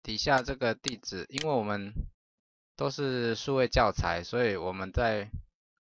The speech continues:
拨佣金的时候，我们会直接入账到你的 PayPal 账号，所以这些地址目前是不需要的。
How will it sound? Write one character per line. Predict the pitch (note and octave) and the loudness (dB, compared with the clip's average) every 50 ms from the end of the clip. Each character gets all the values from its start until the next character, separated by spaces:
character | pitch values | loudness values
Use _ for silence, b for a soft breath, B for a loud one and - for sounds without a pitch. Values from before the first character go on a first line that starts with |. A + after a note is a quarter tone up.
| _ _ _ | _ _ _
拨 | - C3 C3 | 0 0 2
佣 | C3+ C#3 C#3 | 2 0 -2
金 | C3 C3+ C3 | -4 -4 -4
的 | C3 A#2+ A2 | -2 -2 -4
时 | - - G#2+ | -4 -4 -2
候， | G2 G#2+ A#2 A2 G2 F2+ | 0 2 2 4 4 2
我 | F2 F2 | 0 -2
们 | F2 F2 G2 | -4 -4 -4
会 | A2+ A#2 | -4 -4
直 | - - G2 | -6 -8 -8
接 | - - A2 G#2 G#2 G#2+ A2+ A2+ _ _ _ | -6 -4 -2 -2 -2 -2 -4 -8 _ _ _
入 | - B2 A2+ A2 | -8 -8 -6 -2
账 | - B2 A2+ | 0 0 0
到 | A2 A2 G#2 | 0 0 -2
你 | F#2+ | -2
的 | F2+ F2+ | -4 -6
PayPal | F#2 - G#2 G2 G#2+ G2+ F#2 | -6 -4 -4 -2 -2 -2 -2
账 | - G#2+ F#2+ F#2 | -2 -2 -2 0
号， | F#2 F#2+ F2+ E2+ | 0 -2 -2 -2
所 | - - A#2 | -4 -6 -6
以 | A2 G2+ | -6 -6
这 | - G#2+ G#2+ | -4 -4 -4
些 | - G#2+ - | -4 -4 -4
地 | - A#2 G2+ | -8 -10 -10
址 | - - A#2+ A2 - - - | -10 -8 -6 -6 -8 -8 -10
目 | - A2 G#2 | -14 -14 -12
前 | - F#2+ F2+ | -12 -10 -8
是 | - - - | -6 -6 -6
不 | - G2+ | -8 -10
需 | - - - G2+ | -10 -8 -4 -2
要 | G2 F2+ E2+ | 0 -2 -2
的。 | - - - - | -2 -8 -14 -14